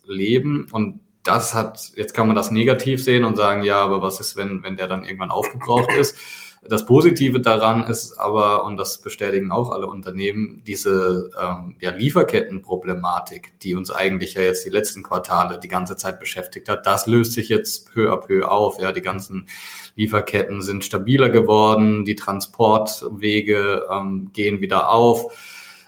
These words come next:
Auch die Kosten, die damit einhergehen, ganz einfach, ja, die Lagerhaltung, also muss man ja sagen, jedes Unternehmen hat sein Lager massiv ausgeweitet, das bindet ja alles Kapital,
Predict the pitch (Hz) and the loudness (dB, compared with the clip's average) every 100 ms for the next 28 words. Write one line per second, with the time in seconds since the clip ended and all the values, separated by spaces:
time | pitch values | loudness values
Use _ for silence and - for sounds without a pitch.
0 | - 107 98 113 - - 123 - - 131 | -2 0 0 -6 -2 0 0 -2 -2 0
1 | 113 107 104 101 95 101 98 95 104 131 | 2 2 2 0 -4 -4 -4 -2 0 0
2 | 101 92 92 90 90 - 90 90 90 92 | 0 0 -2 -6 -8 -10 -10 -12 -12 -14
3 | 98 95 95 87 87 90 98 92 92 92 | -8 -10 -8 0 2 4 2 -2 -4 -4
4 | - 95 92 87 - 95 87 95 92 90 | -6 -10 -8 -10 -10 -12 -12 -12 -8 -8
5 | - 95 110 98 92 98 98 95 95 95 | 0 2 2 0 -4 -2 -4 -4 -8 -6
6 | 101 95 - 95 87 92 95 92 98 104 | -8 -8 -14 -10 0 0 0 -2 -4 -6
7 | - 90 98 - 98 98 95 95 - - | -8 -6 -4 -4 -2 0 0 -2 -8 -10
8 | 104 101 92 - 92 - - 87 - 98 | -10 -8 -8 -8 -10 -14 -16 -18 -2 2
9 | 104 | 2